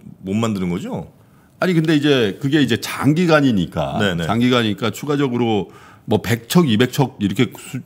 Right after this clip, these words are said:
Speaker 2: 뭐 기간을 두고 수준을 할 수 없겠지만
Speaker 1: 음.
Speaker 2: 그 외의 수주라는 건 뭐 열 척, 스무 척 이런 식으로 나올 테니까
Speaker 1: 음.
Speaker 2: 삼사가 나눠서 이제 할 수 있는,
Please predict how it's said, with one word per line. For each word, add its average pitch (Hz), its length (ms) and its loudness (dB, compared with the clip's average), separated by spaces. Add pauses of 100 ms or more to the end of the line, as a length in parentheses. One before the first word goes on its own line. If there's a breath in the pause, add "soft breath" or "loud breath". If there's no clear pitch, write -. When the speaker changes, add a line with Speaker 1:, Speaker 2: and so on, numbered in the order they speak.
(140)
Speaker 2:
뭐 107 220 -6
기간을 143 400 4
두고 117 200 0
수준을 135 360 -2
할 113 80 -4
수 - 140 -10
없겠지만 95 680 -4
Speaker 1:
음. 85 200 -8 (200 loud breath)
Speaker 2:
그 156 220 6
외의 131 240 4
수주라는 131 460 0
건 120 160 0
뭐 92 220 0
열 82 220 -2
척, - 460 -8
스무 123 220 -2
척 101 260 -4
이런 107 200 2
식으로 104 220 -6
나올 80 280 -4
테니까 87 680 -4
Speaker 1:
음. - 260 -20
Speaker 2:
삼사가 117 360 0
나눠서 90 560 0
이제 80 320 -4
할 113 100 -6
수 117 160 -6
있는, 92 420 -2